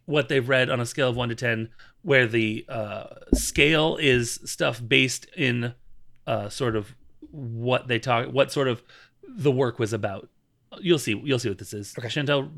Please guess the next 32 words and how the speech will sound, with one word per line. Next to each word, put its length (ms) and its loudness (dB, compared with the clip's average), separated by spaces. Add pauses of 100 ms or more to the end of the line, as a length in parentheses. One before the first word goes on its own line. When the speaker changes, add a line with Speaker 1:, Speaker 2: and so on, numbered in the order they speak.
Speaker 1:
uh, 80 4
please 240 2
rate 140 0
this 120 -2
scene. 300 -2 (280)
Scale 200 4
of 60 4
one 100 6
to 80 0
ten, 260 2
one 220 6
being, 340 4 (480)
uh, 280 4 (180)
being 220 6
taken 360 4
all 160 2
of 60 2
a 40 0
sudden 360 2
from 220 -4
all 240 2
you 140 2
know 260 2
in 80 0
the 80 0
lowest, 360 2
most 220 -2
desperate 320 0
time 180 0
of 80 -4
your 120 2
life. 340 0